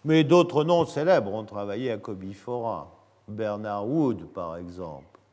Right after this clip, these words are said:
a fait au moins une campagne de fouilles à Kobifora et a étudié le, le matériel de Kobifora. Olduvai, les gorges d'Olduvai,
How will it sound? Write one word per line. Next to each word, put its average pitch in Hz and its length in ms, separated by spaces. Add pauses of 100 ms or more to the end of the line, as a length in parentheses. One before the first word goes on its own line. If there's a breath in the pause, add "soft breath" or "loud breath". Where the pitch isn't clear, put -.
(120)
a 92 100
fait 92 320
au 104 160
moins 120 300
une 127 180
campagne 104 540
de 85 140
fouilles 107 520
à 71 140 (380)
Kobifora 80 680 (200)
et 65 120
a 67 60
étudié 80 580
le, - 1000
le - 20
matériel 78 540
de 62 80
Kobifora. 67 800 (1300 soft breath)
Olduvai, 147 800
les 113 160
gorges 123 420
d'Olduvai, 117 1300